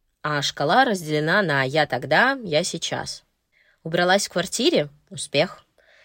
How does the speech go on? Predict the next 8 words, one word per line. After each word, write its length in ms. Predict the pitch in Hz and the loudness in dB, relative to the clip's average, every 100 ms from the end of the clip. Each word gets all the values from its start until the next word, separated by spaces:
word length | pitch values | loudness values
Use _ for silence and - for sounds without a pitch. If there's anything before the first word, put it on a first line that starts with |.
| _ - | _ -4
Доехала 480 | 143 160 190 202 196 | 0 2 4 4 6
до 120 | 196 | 6
родных — 440 | 196 180 208 294 | 4 2 0 -2
провела 380 | - 151 156 151 | -2 0 4 2
с 100 | - | 2
ними 140 | 156 | -4
время? 420 | 156 165 220 170 143 _ _ | -2 0 0 -2 -6 _ _
Успех. 520 | 147 - 143 196 - | -10 -6 -2 -2 -4